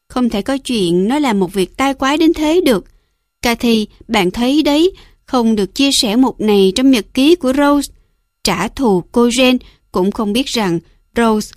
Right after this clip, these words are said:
vừa viết vào bên dưới. Đã xong, ngày mười bốn tháng hai năm một nghìn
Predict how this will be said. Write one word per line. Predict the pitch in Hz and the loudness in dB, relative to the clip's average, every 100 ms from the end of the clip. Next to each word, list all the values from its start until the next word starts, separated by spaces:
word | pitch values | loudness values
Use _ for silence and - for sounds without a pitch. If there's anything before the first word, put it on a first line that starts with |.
| - | -8
vừa | 220 202 | -4 -2
viết | 226 339 | 0 -2
vào | 254 | -2
bên | 185 220 220 | -2 -2 0
dưới. | 240 285 359 _ _ _ _ - | 2 0 0 _ _ _ _ -6
Đã | 226 190 | -2 0
xong, | 233 294 262 254 _ _ - | 0 2 2 0 _ _ -2
ngày | 226 196 | 2 4
mười | 196 | 2
bốn | 185 196 262 | 2 0 0
tháng | 294 302 | 0 0
hai | 311 277 269 - _ | 0 0 -2 -6 _
năm | 233 220 220 | -2 0 0
một | 185 | -2
nghìn | 196 196 175 | 0 2 2